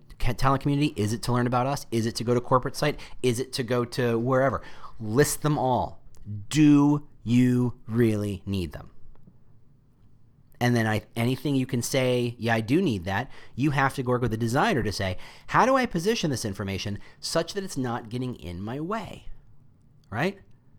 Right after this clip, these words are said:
I, I'm just thinking about, you know, I'm thinking of an ikea manual, right?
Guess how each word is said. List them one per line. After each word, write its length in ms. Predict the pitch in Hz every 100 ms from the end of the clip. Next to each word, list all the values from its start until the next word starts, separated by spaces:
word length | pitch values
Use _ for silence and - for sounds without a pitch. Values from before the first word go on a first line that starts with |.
| - _ _ - - - _ - 143
I, 120 | 151
I'm 240 | 131 113 139
just 180 | 139 -
thinking 240 | 160 139
about, 400 | 127 120 117 - -
you 120 | 120
know, 260 | 107 101 - - - - - - - - - - -
I'm 100 | -
thinking 260 | - 202 214
of 60 |
an 140 | 170 127
ikea 420 | - - 160 110
manual, 500 | 85 - 62 - - - - -
right? 260 | 131 135